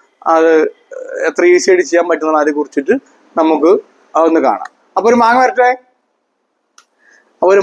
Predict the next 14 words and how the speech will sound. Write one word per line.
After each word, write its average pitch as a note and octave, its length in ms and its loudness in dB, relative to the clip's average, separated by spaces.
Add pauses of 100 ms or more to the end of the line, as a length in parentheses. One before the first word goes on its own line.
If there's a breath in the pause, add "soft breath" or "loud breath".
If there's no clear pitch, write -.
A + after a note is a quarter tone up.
മാങ്ങയാണ് F#3+ 500 0
കിട്ടിയേക്കണത്. D3 460 0 (280)
ഈ F#3+ 40 4 (140)
മാങ്ങ E3 300 2
നമ്മൾ E3 160 -2 (140)
കട്ട് C3+ 180 -4
ചെയ്യണം. C3 260 0 (440 soft breath)
ഞാനത് F#3+ 240 2 (100)
കട്ട് E3 160 -4
ചെയ്ത് G3 180 0
നോക്കിയിട്ടില്ല, F3 460 0 (240)
ആദ്യമായിട്ട് G#3 360 2
കട്ട് - 160 -4
ചെയ്യാണ്. D#3 260 0